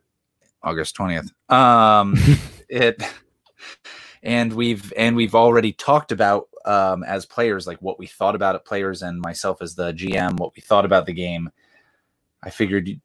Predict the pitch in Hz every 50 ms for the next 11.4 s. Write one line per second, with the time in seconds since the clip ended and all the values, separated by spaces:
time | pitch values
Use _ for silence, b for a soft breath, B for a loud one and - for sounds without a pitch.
0 | _ _ _ - 92 98 95 92 82 82 101 101 92 95 87 98 98 98 95 92
1 | 92 90 - - 101 78 - - 101 92 87 - 92 82 92 90 90 87 - _
2 | _ _ _ _ _ _ _ _ _ _ _ _ _ _ _ _ - 104 98 -
3 | - 120 - - 98 104 95 85 110 143 170 175 135 117 113 104 101 104 107 -
4 | - - - - - - - - - - 117 113 113 107 98 92 - 117 101 92
5 | 95 98 98 92 - - - b b b b b b b b b b - 104 104
6 | 101 98 95 92 90 90 87 87 85 82 87 - - - - 113 101 98 85 85
7 | 87 - _ _ _ - 117 110 98 87 - - 104 107 - - 101 98 98 98
8 | 92 92 95 90 87 87 87 87 85 85 85 82 82 82 80 80 80 78 80 80
9 | 78 73 - - 92 90 101 90 85 80 76 - _ _ _ _ _ _ _ _
10 | _ _ _ _ _ - - 127 117 110 - 117 98 - - - 104 95 - -
11 | - 120 107 101 98 92 - -